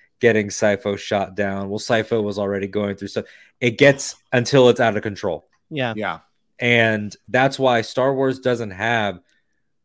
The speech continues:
Speaker 1: gray Jedi or gray things. It plays in gray, but it always comes down on a side. And
Speaker 3: It
Speaker 1: if you
Speaker 3: always
Speaker 1: think you
Speaker 3: does.
Speaker 1: can stay gray,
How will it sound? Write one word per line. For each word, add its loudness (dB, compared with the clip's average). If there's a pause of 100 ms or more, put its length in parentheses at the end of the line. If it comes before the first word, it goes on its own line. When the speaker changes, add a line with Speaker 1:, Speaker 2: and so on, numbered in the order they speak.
(260)
Speaker 1:
gray 2 (680)
Jedi 0
or -2
gray 0
things. -2 (300)
It -8
plays 4
in -6
gray, 2
but -4
it -2
always -2
comes -10
down -2
on -10
a -12
side. -6 (380)
And -4
Speaker 3:
It 0
Speaker 1:
if 2
you -
Speaker 3:
always -2
Speaker 1:
think -2
you 2
Speaker 3:
does. -6
Speaker 1:
can -6
stay 4
gray, -4